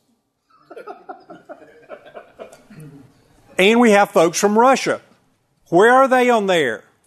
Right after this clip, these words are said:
They're white, but they're not Anglos. But this is data from school, but it's still,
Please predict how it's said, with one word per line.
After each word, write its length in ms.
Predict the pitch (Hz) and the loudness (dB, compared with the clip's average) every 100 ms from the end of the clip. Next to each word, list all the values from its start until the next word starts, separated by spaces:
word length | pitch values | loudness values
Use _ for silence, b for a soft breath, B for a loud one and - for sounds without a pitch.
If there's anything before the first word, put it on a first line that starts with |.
| _ _ | _ _
They're 180 | 175 208 | -2 -2
white, 440 | 226 214 226 220 - _ _ _ _ _ _ _ _ _ _ 143 | 0 0 0 -2 -8 _ _ _ _ _ _ _ _ _ _ -4
but 160 | 175 | 0
they're 120 | 196 190 | 2 4
not 200 | 208 214 | 4 2
Anglos. 720 | 240 202 170 101 - - - _ _ _ _ _ | 0 2 2 0 -8 -20 -20 _ _ _ _ _
But 140 | 151 160 | -10 -6
this 220 | 214 240 | -6 -4
is 160 | 208 | -8
data 560 | - 147 135 180 196 214 | -10 -8 -2 2 2 0
from 180 | 185 143 | -4 -6
school, 540 | - - 254 269 180 | -10 -4 0 2 2
but 140 | 147 156 | 0 -4
it's 160 | 160 | -6
still, 500 | - - 220 247 220 | -10 -6 -2 0 0